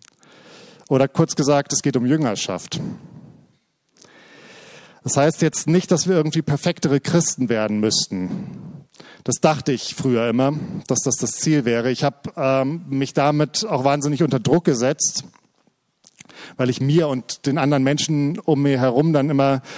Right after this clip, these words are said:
abverlangt hab, noch konsequenter den Glauben zu legen. Aber das war Perfektionismus und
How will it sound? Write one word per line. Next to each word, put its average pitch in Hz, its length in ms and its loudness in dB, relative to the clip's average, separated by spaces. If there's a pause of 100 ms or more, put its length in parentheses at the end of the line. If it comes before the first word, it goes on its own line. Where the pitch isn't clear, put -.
(200)
abverlangt 135 560 -2
hab, 143 160 -2
noch 147 200 0
konsequenter 151 540 0
den 127 140 -2
Glauben 117 320 -2
zu - 160 -4
legen. 101 480 -6 (1900)
Aber 139 160 -2
das 147 160 0
war 147 140 2
Perfektionismus 143 1080 0
und 123 540 -2